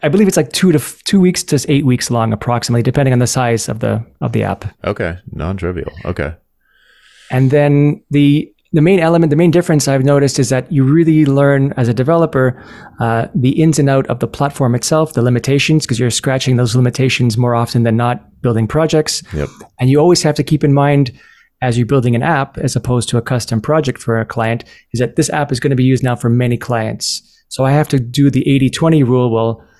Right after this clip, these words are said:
Speaker 1: you know, even though an, a particular client might want a particular feature, if it doesn't make sense for any other client, then I won't add it to the product. So having
Speaker 2: Sure.
Speaker 1: that, a higher level perspective on what should be added to the product versus what shouldn't be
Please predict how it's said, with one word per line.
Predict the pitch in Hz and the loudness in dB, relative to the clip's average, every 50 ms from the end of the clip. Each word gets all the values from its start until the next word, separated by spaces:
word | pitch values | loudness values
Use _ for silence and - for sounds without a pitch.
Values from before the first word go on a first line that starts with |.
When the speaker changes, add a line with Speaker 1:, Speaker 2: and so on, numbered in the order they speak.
| - _ _ _ _ _ | -20 _ _ _ _ _
Speaker 1:
you | 131 - | -4 -2
know, | - | 0
even | 165 156 160 151 | 0 2 2 4
though | 147 139 139 - - | 2 2 0 -2 -4
an, | 143 - - _ - | -6 -6 -6 _ -14
a | |
particular | - - - - 170 - 143 135 | -12 -6 -4 -2 -2 0 0 0
client | 131 - - 143 135 131 - - | -2 -2 -2 -4 -4 -4 -4 -4
might | 131 135 156 | -4 -2 0
want | 135 131 131 127 | 0 0 0 0
a | 127 | -2
particular | - 120 - 131 - 127 117 117 | -4 -4 -4 -2 -2 -2 -2 -2
feature, | - - 190 - - 127 123 131 127 127 - - - - _ _ - | 0 0 -2 0 0 0 -2 -2 -2 -4 -8 -16 -20 -20 _ _ -6
if | 131 113 | -4 -2
it | 135 | 0
doesn't | 131 156 156 151 147 | 0 0 0 2 0
make | 143 139 - | 0 0 0
sense | - - 147 135 - | 0 0 0 0 0
for | - 139 | -2 -2
any | - 147 147 147 139 139 | 0 2 2 4 4 4
other | 131 120 120 | 2 0 -2
client, | - - 160 156 135 123 120 - | -2 0 0 2 2 2 0 0
then | 117 120 | -2 -2
I | 127 | 0
won't | 131 131 127 - | 0 -2 -2 -2
add | 127 123 120 120 | -4 -4 -4 -4
it | 117 - | -6 -6
to | - | -6
the | 107 113 | -6 -4
product. | - 123 113 110 113 120 - - - - _ | -4 -2 -2 -2 -4 -6 -8 -12 -16 -16 _
So | - - 120 | -6 -2 0
having | 131 147 143 143 | 0 2 2 2
Speaker 2:
Sure. | 139 131 | 0 -2
Speaker 1:
that, | - - - _ - | -4 -10 -18 _ -6
a | 120 | -4
higher | - 143 156 156 143 | -2 0 0 2 2
level | 143 143 123 131 127 123 123 117 - _ _ _ _ | 2 0 0 0 0 0 -2 -4 -6 _ _ _ _
perspective | 139 123 - - 160 147 - 143 131 110 | -2 -2 0 0 -2 -2 0 -2 0 0
on | 123 120 127 | 0 0 0
what | 135 151 - | 0 -2 -2
should | - - 160 139 | -2 -2 0 0
be | 135 143 | 0 0
added | 131 131 127 131 127 | 0 0 0 -2 -2
to | - 120 | -2 -4
the | 120 | -2
product | - 127 123 120 117 - - | -2 -2 -2 -2 -2 -2 -2
versus | 139 127 123 - 131 110 | -2 0 0 0 -2 -2
what | 117 123 - | -2 -2 -2
shouldn't | - - 160 131 127 110 | 0 0 0 0 0 0
be | - 120 113 113 113 | 0 0 0 0 0